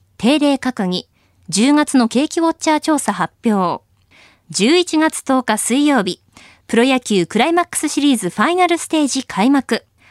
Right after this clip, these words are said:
十月十一日木曜日、サッカーワールドカップアジア最終予選、日本対ベトナム。アメリカ退役軍人の日。十一月十二日金曜日、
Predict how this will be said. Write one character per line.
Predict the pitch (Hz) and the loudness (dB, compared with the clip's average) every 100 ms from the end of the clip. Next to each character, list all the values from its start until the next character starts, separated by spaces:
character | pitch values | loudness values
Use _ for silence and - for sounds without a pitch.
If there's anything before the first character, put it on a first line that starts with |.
| _ _ - | _ _ -6
十 | 165 269 349 | 0 2 2
月 | 349 - 285 | 0 2 0
十 | 247 285 | 0 0
一 | 302 302 | 0 2
日 | 269 247 220 | 2 2 0
木 | 160 - 294 | -2 -2 0
曜 | 311 262 | 2 2
日、 | 196 - _ - _ | -2 -10 _ -20 _
サ | - | -6
ッ | 269 | -4
カ | - 202 | 0 0
ー | |
ワ | 202 | 0
ー | 240 | 0
ル | |
ド | 247 | -2
カ | 247 254 | -2 -4
ッ | - | -4
プ | 196 - | -6 -4
ア | 220 | -2
ジ | 277 240 | 0 0
ア | 165 | -2
最 | - 226 | 0 0
終 | 311 320 311 | 0 -2 -2
予 | 285 | -2
選、 | - 196 170 _ - | -2 -4 -4 _ -2
日 | 208 202 - | -2 -2 -2
本 | 349 320 | -2 0
対 | 247 180 160 | -2 -4 -6
ベ | 151 | -8
ト | 254 | -2
ナ | 294 285 | 0 2
ム。 | 247 - _ _ - | 0 -4 _ _ -4
ア | 185 | 0
メ | 226 | 0
リ | 262 | 0
カ | - 226 - - - | 0 0 -2 -12 -4
退 | 226 311 | 0 0
役 | 349 - 320 | 0 -2 -2
軍 | 339 320 | 0 0
人 | 285 240 214 | 2 2 2
の | 180 | -2
日。 | - 196 - _ _ _ _ _ _ - | -4 -8 -8 _ _ _ _ _ _ -6
十 | 175 262 359 | 0 2 2
一 | 349 330 | 0 -2
月 | 339 - 247 | -2 -2 -2
十 | 226 | 0
二 | 285 277 | 2 2
日 | 262 - | 2 0
金 | - 269 277 | -2 0 2
曜 | 254 | 2
日、 | 196 180 | 0 -4